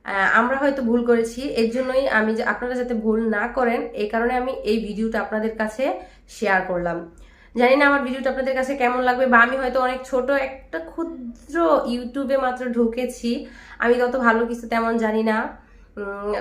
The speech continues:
তেমন ভালোভাবে আমি তেমন ভিডিও করিও না, বা বে-, তেমন ভালো ইউটিউবার তো দূরের কথা, ভালো তেমন কোনো কিছুর মধ্যেই আমি ভালো পারদর্শী না। তবুও আমি যতটুকু নিজে নিজে, নিজের মনের থেকে ভাবলাম বা চিন্তা করলাম যে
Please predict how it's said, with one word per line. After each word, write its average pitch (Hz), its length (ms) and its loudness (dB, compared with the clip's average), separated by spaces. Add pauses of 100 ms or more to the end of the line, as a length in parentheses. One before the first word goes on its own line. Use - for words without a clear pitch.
তেমন 254 360 0
ভালোভাবে 240 560 4 (100)
আমি 214 220 0
তেমন 226 280 0
ভিডিও 240 260 -2
করিও 277 420 0
না, 233 160 2
বা 233 160 2
বে-, 220 340 -2 (360)
তেমন 254 260 -2
ভালো 240 220 4
ইউটিউবার 277 460 0 (120)
তো 339 160 2
দূরের 277 340 2
কথা, 262 240 0 (540)
ভালো 247 280 4
তেমন 277 320 2 (160)
কোনো 311 180 0
কিছুর 277 280 -6
মধ্যেই 233 360 0
আমি 226 160 2
ভালো 214 320 0
পারদর্শী 233 520 -2
না। 208 140 -2 (640)
তবুও 285 280 0
আমি 294 220 6
যতটুকু 285 380 -4
নিজে 262 220 0
নিজে, 277 240 0
নিজের 254 260 -2
মনের 240 280 0
থেকে 240 220 -4
ভাবলাম 220 460 2 (120)
বা 208 120 2
চিন্তা 240 300 -2
করলাম 226 440 -2 (360)
যে 190 140 -6